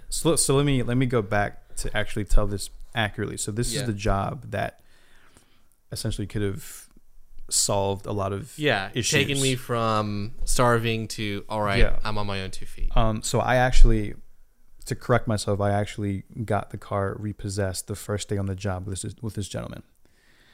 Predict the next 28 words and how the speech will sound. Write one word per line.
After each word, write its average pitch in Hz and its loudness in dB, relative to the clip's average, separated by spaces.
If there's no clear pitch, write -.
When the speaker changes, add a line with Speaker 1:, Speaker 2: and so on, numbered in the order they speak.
Speaker 1:
So 98 -2
Speaker 2:
At, 113 4
at 113 0
the 117 -4
location, 120 -4
at 107 -10
the 107 -10
shooting 120 -8
location? 123 -6
Speaker 1:
Before. - -4
This - -4
is, 104 -6
Speaker 2:
Okay. 117 -2
Speaker 1:
this 123 0
is 107 2
morning. 107 0
This - -10
is 107 -6
Speaker 2:
Okay. 107 -4
Speaker 1:
morning 107 -2
time. - -10
I - -12
Speaker 2:
Good 120 -6
Speaker 1:
actually 120 8
Speaker 2:
morning, 104 6
Speaker 1:
went 110 8
Speaker 2:
yeah. 107 2
Speaker 1:
out, - -10